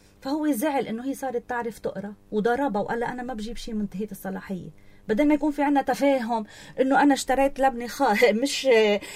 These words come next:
معلبة، <laughs> لبنة من عند الجيران مثلا ومنه ومحطوطة بهيدي العلبة.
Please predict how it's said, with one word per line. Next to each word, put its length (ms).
معلبة، 640
<laughs> 120
لبنة 200
من 120
عند 240
الجيران 600
مثلا 480
ومنه 500
ومحطوطة 520
بهيدي 400
العلبة. 400